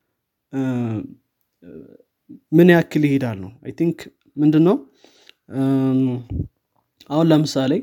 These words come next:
እ፣ አይዲያዎችን ለማንሳት ትንሽ ከባድ ነበር። ምክንያቱም ሌብል ትደረጋለህ። የሆነ ነገር አይዲያ ካነሳህ፣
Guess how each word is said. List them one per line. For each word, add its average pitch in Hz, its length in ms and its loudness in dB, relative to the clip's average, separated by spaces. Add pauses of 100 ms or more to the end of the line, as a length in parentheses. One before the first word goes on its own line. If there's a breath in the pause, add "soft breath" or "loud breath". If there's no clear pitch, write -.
(240)
እ፣ 113 140 -8 (380)
አይዲያዎችን 170 600 2 (300)
ለማንሳት 156 600 -2 (760)
ትንሽ 156 260 0
ከባድ 143 360 -2
ነበር። 127 280 -4
ምክንያቱም 147 380 -6 (260)
ሌብል 156 300 2
ትደረጋለህ። 92 680 -12 (640)
የሆነ 147 200 -2
ነገር 143 340 -2
አይዲያ 139 320 -4
ካነሳህ፣ 143 500 -6